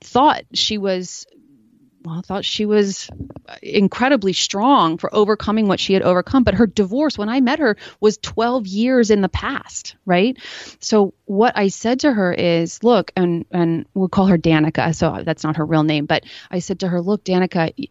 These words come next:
you can't, you're never going to be empowered financially. You're never gonna be financially free as long as who you are for yourself and other people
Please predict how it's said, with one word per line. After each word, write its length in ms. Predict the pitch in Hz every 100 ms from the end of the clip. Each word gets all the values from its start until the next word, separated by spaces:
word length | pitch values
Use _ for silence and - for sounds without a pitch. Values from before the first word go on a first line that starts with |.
| -
you 140 | 190
can't, 420 | - - 196 202
you're 160 | 196 185
never 420 | 180 180 190 226
going 380 | 208 185 180 190
to 60 | 180
be 160 | 170 170
empowered 720 | 160 - - 165 190 190 180
financially. 520 | 165 165 160 - 196
You're 180 | 170 190
never 360 | 185 175 175 208
gonna 200 | 208 196
be 140 | 175
financially 520 | - 170 160 160 165 147
free 320 | - 214 196
as 120 | 165
long 160 | 165 175
as 100 | 160
who 260 | - 226
you 240 | 220 190 139
are 260 | 131 170
for 160 | - 170
yourself 640 | 156 135 - 190 190 202
and 180 | - 165 -
other 240 | 175 165
people 540 | - 247 269 175 160